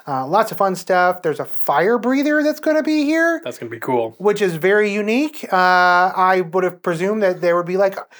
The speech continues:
Speaker 1: like, well, there's gonna be lots of oxygen breathers.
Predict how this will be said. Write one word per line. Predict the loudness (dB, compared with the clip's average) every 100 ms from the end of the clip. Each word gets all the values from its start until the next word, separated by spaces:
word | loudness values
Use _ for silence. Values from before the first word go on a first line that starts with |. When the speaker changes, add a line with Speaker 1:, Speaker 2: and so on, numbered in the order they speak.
| -20 -20 -6
Speaker 1:
like, | -4 -2
well, | 2 2
there's | 2 0
gonna | 0
be | 2
lots | 2 0 0
of | 0
oxygen | 0 0 -8 -8
breathers. | -6 -6 -6 -6 -8 -18